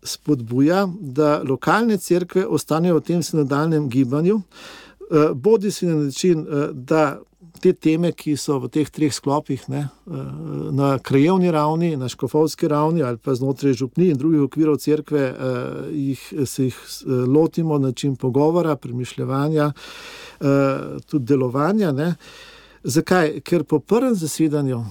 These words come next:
bo v tem eno leto časa in tistem letu časa bodo cerkve spet skupaj stopile v neko komunikacijo.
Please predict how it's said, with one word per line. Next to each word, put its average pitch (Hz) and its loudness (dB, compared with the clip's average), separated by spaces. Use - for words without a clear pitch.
bo 131 -8
v 127 -10
tem 175 2
eno 151 0
leto 147 -2
časa 127 -4
in 131 -2
tistem 156 -2
letu 151 0
časa 147 -2
bodo 131 -4
cerkve 147 0
spet 170 -2
skupaj 160 -2
stopile 151 0
v 135 0
neko 139 -6
komunikacijo. 131 -4